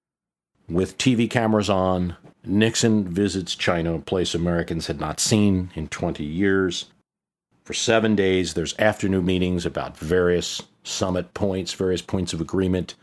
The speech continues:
and disagreement between the two countries. And in the morning, there are tours. And at night, there are banquets. It is a P R bonanza for Nixon, and it's a signature event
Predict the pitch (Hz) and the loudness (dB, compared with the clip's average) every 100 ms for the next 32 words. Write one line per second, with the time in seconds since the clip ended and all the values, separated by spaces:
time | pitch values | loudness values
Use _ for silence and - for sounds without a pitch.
0 | - - 78 127 - 107 107 98 87 85 | -12 -8 -2 -2 0 2 2 0 -6 -4
1 | 98 87 - - 90 85 82 - - - | -4 -4 -6 -2 -2 -2 -4 -6 -10 -2
2 | 110 110 104 95 92 87 87 85 - _ | 2 2 2 2 2 2 2 -2 -6 _
3 | 87 82 82 78 - - 87 73 62 - | 0 0 0 -2 -4 -2 -2 -2 -6 -10
4 | - - 87 82 80 85 98 95 - 87 | -16 -12 -6 -4 -2 0 0 0 0 0
5 | 85 71 80 73 - 58 - - - _ | 0 -2 -6 -4 -8 -10 -10 -12 -14 _
6 | _ _ _ _ _ _ _ _ _ _ | _ _ _ _ _ _ _ _ _ _
7 | _ _ 147 202 185 147 131 123 - 143 | _ _ 4 6 6 4 4 2 2 4
8 | 135 127 113 98 95 107 113 113 95 82 | 6 6 4 0 2 4 4 4 2 -2
9 | - - _ - 82 80 80 - 85 76 | -4 -14 _ -2 0 0 -2 -2 -2 -4
10 | - 87 87 - 87 87 87 - - 131 | -2 -2 0 0 0 0 -2 0 2 2
11 | 113 107 - 104 98 92 87 90 85 - | 2 0 0 2 2 0 0 0 0 -4